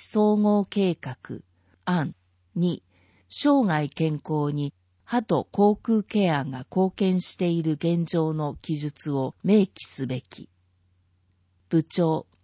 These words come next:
内部で検討させていただきたい。問い、歯科口腔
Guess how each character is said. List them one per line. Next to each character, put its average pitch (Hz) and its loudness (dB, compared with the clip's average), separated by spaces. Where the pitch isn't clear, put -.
内 240 4
部 160 0
で 143 -4
検 196 0
討 180 0
さ 180 -4
せ 165 -4
て 160 -4
い 143 -2
た 151 -6
だ 147 -4
き - -16
た 139 -10
い。 104 -14
問 185 4
い、 - -12
歯 - -8
科 269 2
口 247 4
腔 - -6